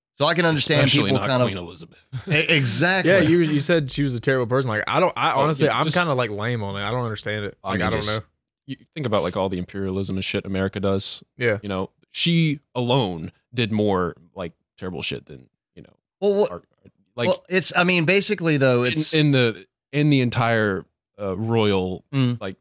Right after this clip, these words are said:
Speaker 2: the British Empire. Like,
Speaker 1: Yeah.
Speaker 2: it's not something that we should be like, "Oh, you know, I" <laughs>
Speaker 1: She was such a great woman.
Speaker 2: Yeah.
Speaker 1: Well, I, here's, here's, and I'll, I'll make the same argument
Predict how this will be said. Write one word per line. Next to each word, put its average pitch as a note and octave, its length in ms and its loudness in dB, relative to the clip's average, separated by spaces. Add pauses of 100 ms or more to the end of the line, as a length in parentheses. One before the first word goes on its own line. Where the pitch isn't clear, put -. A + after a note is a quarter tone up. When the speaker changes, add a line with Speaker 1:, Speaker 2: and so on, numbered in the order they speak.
(140)
Speaker 2:
the G#2 280 -6 (920)
British A2+ 280 -2
Empire. G2+ 500 -6 (120)
Like, C#3 120 0
Speaker 1:
Yeah. F2+ 120 -4 (280)
Speaker 2:
it's - 240 -6
not C3+ 420 2 (240)
something A#2+ 400 -2
that G#2+ 80 0
we A2 140 0
should G#2+ 180 -4
be G#2 140 -2
like, F#2 340 -4 (440)
"Oh, F3+ 360 0
you D3+ 160 -2
know, C#3 380 0
I" C3 340 -2
<laughs> - 80 -18 (320)
Speaker 1:
She - 140 -4
was A3+ 160 2
such A3 180 2
a F#3+ 60 2
great G3 300 2
woman. G3 440 0
Speaker 2:
Yeah. B2+ 380 0
Speaker 1:
Well, G3 160 2
I, F#3+ 180 2 (1120)
here's, A3 600 2
here's, E3 380 -2 (220)
and D3+ 180 -8
I'll, D#3 260 -4
I'll E3 120 0
make F3+ 200 0
the C#3+ 100 -4
same D#3 280 0
argument C#3+ 480 0